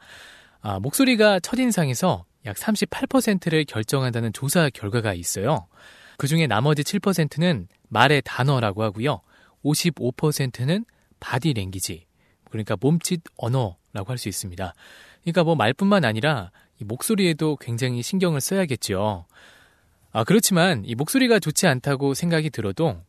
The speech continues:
너무 걱정하실 필요는 없습니다. 우리가 태어나자마자 몸짱이 되는 건 아니잖아요. 그래서 처음부터 완벽한 목소리는 존재하지 않습니다.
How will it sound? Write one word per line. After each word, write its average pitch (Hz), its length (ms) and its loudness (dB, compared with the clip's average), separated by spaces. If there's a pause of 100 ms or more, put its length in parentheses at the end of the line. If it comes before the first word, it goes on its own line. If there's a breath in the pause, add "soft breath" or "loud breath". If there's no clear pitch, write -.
(140)
너무 143 260 4
걱정하실 208 560 2
필요는 131 540 -2
없습니다. 107 580 -2 (1040 loud breath)
우리가 170 240 4
태어나자마자 139 880 2 (240)
몸짱이 190 720 4 (420)
되는 135 180 0
건 175 120 2
아니잖아요. 107 540 -2 (680)
그래서 113 240 -4
처음부터 208 600 0
완벽한 151 520 0
목소리는 123 640 -4
존재하지 131 380 -2
않습니다. 98 580 -4